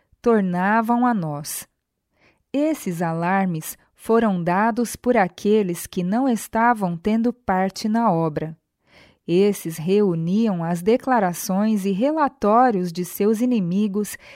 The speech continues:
e, trazendo-os perante os obreiros,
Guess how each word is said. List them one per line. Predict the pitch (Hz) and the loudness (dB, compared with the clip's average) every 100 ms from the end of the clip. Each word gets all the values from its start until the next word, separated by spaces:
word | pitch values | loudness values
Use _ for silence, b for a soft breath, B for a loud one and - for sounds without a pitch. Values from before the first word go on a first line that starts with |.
| B | B
e, | 226 | -6
trazendo-os | - 277 285 208 196 196 190 170 156 156 160 | 0 2 4 2 2 2 0 -2 -4 -6 -8
perante | - 180 175 190 254 285 - | -4 -2 0 0 0 -2 -2
os | 269 254 | -2 2
obreiros, | 269 190 190 185 185 185 | 2 2 0 2 0 -6